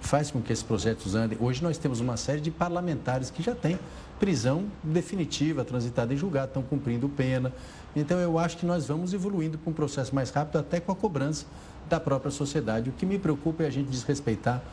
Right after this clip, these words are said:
uma regra constitucional. Podemos mudar a regra, podemos discutir a regra,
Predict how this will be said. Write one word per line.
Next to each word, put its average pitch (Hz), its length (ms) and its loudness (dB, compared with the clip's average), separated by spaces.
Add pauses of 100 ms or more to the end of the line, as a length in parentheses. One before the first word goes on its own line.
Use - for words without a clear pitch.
(220)
uma 120 140 4
regra 113 460 2
constitucional. 95 520 -2
Podemos 123 300 2
mudar 104 200 0
a - 20 0
regra, 98 440 0
podemos 110 260 0
discutir - 340 -4
a 95 60 0
regra, 107 360 2